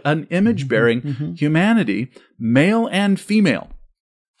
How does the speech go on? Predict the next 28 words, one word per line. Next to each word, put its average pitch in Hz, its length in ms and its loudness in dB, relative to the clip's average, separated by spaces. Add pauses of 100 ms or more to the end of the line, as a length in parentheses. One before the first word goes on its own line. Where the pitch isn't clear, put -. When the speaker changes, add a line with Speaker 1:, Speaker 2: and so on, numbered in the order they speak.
Speaker 1:
And 135 120 -2
this 185 140 0
is 196 140 -6
why 208 300 -2
this 214 220 -4
imagery, 156 480 -2
as, 127 180 -8
as 123 200 -6
Matt 185 260 -4
pointed 131 300 -4
out, 107 260 0
of, 120 240 -4 (340)
of 123 260 -4
bride 156 340 2
and 170 160 -2
bridegroom 123 720 0
is 151 160 -4
so 220 460 -2
integral 123 560 -4 (320)
to 127 280 -2
Catholic 117 420 -4
ecclesiology. 110 840 -4
Why? 185 360 -4
Because 202 480 -6
it's 208 160 -10
biblical 196 500 -4
theology. 98 720 -4
It's, 147 260 -10